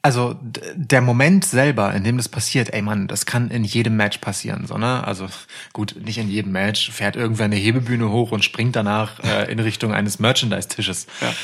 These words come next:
Speaker 1: So, aber, ähm, grundsätzlich halt so eine Situation, in der irgendetwas schief geht und du kacke landest und es gefährlich wird, das kann in jedem Match passieren. Nur, ähm, was halt nicht in jedem Match passieren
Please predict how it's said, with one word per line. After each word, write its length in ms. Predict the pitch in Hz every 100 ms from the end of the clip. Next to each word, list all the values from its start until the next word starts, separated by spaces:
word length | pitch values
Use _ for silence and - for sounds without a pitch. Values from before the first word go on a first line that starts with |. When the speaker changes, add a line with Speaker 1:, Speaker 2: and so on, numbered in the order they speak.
| - -
Speaker 1:
So, 220 | - 107 110
aber, 380 | 123 117 113 113 - _ -
ähm, 380 | 123 113 117 - 151
grundsätzlich 600 | 120 - 135 - 95 92
halt 120 | 92
so 60 |
eine 460 | 104 104 101 104 -
Situation, 720 | 151 123 120 113 - 151 151
in 140 | 147 127
der 240 | 107 110
irgendetwas 480 | 139 135 120 113 -
schief 260 | - 151 -
geht 240 | 131 123
und 160 | 110 110
du 80 |
kacke 300 | 107 135 135
landest 360 | 113 113 110 104
und 120 | 113
es 100 | 101
gefährlich 400 | - - 110 -
wird, 100 | 110
das 100 | -
kann 120 | - 107
in 60 |
jedem 200 | 107 113
Match 160 | 113 117
passieren. 420 | - 107 95 87 - - - - -
Nur, 420 | 113 117 117 117 - - - _ - _ _ _ _ _ _ -
ähm, 480 | 160 107 104 101 - _ _ _ _ _ _ _ _
was 240 | 123 113
halt 140 | 123 110
nicht 220 | 170 185
in 100 | 131
jedem 240 | 120 113
Match 180 | 110 113
passieren 800 | - 113 - 110 104 101 110 -